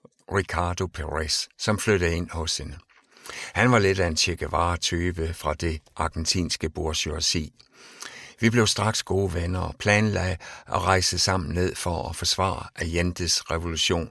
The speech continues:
i Chile. I parentes bemærket, øh, havde vi dog begge svigtet revolutionen, da han mange år efter,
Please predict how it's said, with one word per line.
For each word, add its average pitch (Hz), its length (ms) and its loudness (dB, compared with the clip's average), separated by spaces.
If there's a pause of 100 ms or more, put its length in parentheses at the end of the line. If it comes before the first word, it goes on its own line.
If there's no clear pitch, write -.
(100)
i 76 80 -6
Chile. 76 540 -2 (840)
I 85 60 -8
parentes 80 640 -2
bemærket, 85 640 2 (420)
øh, - 60 2
havde 90 520 2
vi 95 80 2
dog 101 280 4
begge 117 260 4
svigtet 90 520 0
revolutionen, 82 640 2
da 80 100 2
han 85 160 0
mange 95 260 2
år 82 260 0
efter, 85 380 0